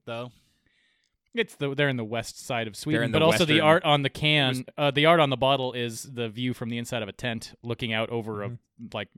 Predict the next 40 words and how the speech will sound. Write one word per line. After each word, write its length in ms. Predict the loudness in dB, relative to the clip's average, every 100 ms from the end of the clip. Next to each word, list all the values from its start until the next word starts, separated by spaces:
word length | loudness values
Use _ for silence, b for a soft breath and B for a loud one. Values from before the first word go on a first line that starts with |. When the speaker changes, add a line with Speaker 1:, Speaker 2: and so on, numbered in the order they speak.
| -18 -8
Speaker 2:
river 360 | -6 -4 -6
and 220 | -6 -8
forest 500 | -6 -4 -4 -4 -8
and 220 | -12 -14 -18 _ _ _ _ _ -8
hiking 400 | -6 -6 -14 -16 _ _
Speaker 3:
What, 180 | 2 2
Speaker 2:
area. 160 | 0 -8
Speaker 3:
what 100 | 0
Speaker 2:
So 160 | 0
Speaker 3:
kind 180 | 2 -2
of 60 | 0
beer 160 | 2
is 100 | 2
that 120 | 0
again? 240 | 0 -4 -6 B B B B B B
Speaker 2:
It 40 | -2
is 100 | -2
a 60 |
Mountain 320 | -2 -4 -6
West 300 | -6 -6 -8
Pale 300 | -10 -8 -8 -8
Ale. 280 | -8 -8 _ _
Speaker 3:
Okay, 360 | 2 2 2 -2
so 100 | 0
that's 180 | -2 -2
not, 160 | -4 -2
there's 180 | -4 -4
no, 140 | -6
like, 140 | -6 -8
wild 340 | -6 -4 -4 -6
fermentation 540 | -8 -8 -8 -10 -10
happening, 400 | -12 -10 -10 -12 -12
but 160 | -8 -6
Speaker 2:
No. 60 | -6
Speaker 3:
okay, 180 | -6 -6
got 180 | -6 -8
it, 80 | -10 -10
got 160 | -10
it, 80 | -10
okay. 220 | -12 -14